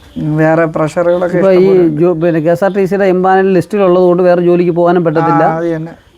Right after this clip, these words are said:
Speaker 2: ഡ്രൈവിംഗ് മേഖലയിൽ വേറെ ജോലിക്ക് പോകാൻ
Speaker 1: ആ,
Speaker 2: പറ്റത്തില്ല.
Speaker 1: അത് തന്നെ.
Speaker 2: പുറത്ത് ഏതെങ്കിലും ജോലിക്ക് പോയാൽ
Speaker 1: ഇവര്
Speaker 2: ഇവർ
Speaker 1: പറഞ്ഞു
Speaker 2: തടസ്സപ്പെടുത്തി
Speaker 1: വിട്ടിട്ടില്ല.
Speaker 2: ജോലി കളയുക.
Speaker 1: പതിനായിരം രൂപയും തരൂല.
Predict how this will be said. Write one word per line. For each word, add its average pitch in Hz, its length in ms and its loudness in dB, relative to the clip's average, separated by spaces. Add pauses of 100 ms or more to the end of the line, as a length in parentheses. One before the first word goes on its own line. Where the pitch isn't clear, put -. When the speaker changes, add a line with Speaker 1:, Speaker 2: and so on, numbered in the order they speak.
(240)
Speaker 2:
ഡ്രൈവിംഗ് 190 340 2
മേഖലയിൽ 190 340 2
വേറെ 185 140 2
ജോലിക്ക് 170 280 2
പോകാൻ 160 160 0
Speaker 1:
ആ, - 20 0
Speaker 2:
പറ്റത്തില്ല. 165 340 -2
Speaker 1:
അത് 160 60 -4
തന്നെ. 160 120 -6
Speaker 2:
പുറത്ത് 196 220 0
ഏതെങ്കിലും 208 240 2
ജോലിക്ക് 190 280 2
പോയാൽ 180 420 2
Speaker 1:
ഇവര് 160 220 -4
Speaker 2:
ഇവർ 185 120 2
Speaker 1:
പറഞ്ഞു 196 100 2
Speaker 2:
തടസ്സപ്പെടുത്തി 185 500 0
Speaker 1:
വിട്ടിട്ടില്ല. 190 120 0
Speaker 2:
ജോലി 180 200 2
കളയുക. 175 320 0
Speaker 1:
പതിനായിരം 202 580 -4
രൂപയും 208 300 -4
തരൂല. 175 400 -2